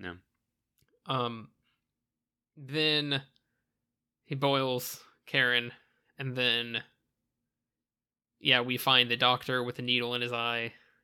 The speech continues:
Speaker 2: and he does the same thing. I think he does the same thing to the other nurse, which
Speaker 1: He
Speaker 2: is
Speaker 1: does.
Speaker 2: probably Julie.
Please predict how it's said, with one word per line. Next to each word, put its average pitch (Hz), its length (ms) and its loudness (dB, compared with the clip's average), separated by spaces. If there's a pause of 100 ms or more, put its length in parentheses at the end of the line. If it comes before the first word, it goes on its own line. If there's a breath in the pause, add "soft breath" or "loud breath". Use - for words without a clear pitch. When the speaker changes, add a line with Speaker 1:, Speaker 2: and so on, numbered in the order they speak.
(180)
Speaker 2:
and 120 240 -6
he - 120 -4
does 117 200 -4
the 123 60 -12
same 117 260 0
thing. 113 340 -6 (140)
I 143 60 0
think 202 140 4
he 226 80 6
does 226 160 6
the 190 80 -6
same 185 220 -2
thing 160 220 -2
to 139 260 -4
the 127 240 -6
other 131 320 -4
nurse, 113 420 -10
which 120 100 -8
Speaker 1:
He 127 60 2
Speaker 2:
is 113 60 2
Speaker 1:
does. 95 220 0
Speaker 2:
probably 156 440 -2
Julie. 110 480 -10